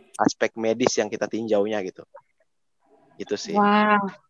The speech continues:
Speaker 2: Oke, terima kasih banyak Mas Fadal dan juga Mbak Dea. Berarti memang terkadang gitu ya, kita, eh, tentunya pasti udah punya, eh, kira-kira visionnya mau kemana skripsinya,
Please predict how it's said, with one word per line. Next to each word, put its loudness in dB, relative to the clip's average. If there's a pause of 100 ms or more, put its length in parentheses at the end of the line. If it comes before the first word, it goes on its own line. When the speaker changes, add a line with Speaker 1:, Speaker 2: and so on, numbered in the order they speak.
(320)
Speaker 2:
Oke, 4
terima 0
kasih 2
banyak 4
Mas 2
Fadal 2
dan 2
juga 2
Mbak 2
Dea. 4 (340)
Berarti 6
memang 8 (320)
terkadang 4
gitu 4
ya, 10
kita, 2 (420)
eh, 4
tentunya 8
pasti 2
udah 4
punya, 2 (480)
eh, 4 (360)
kira-kira 8
visionnya 6
mau 2
kemana 2
skripsinya, 2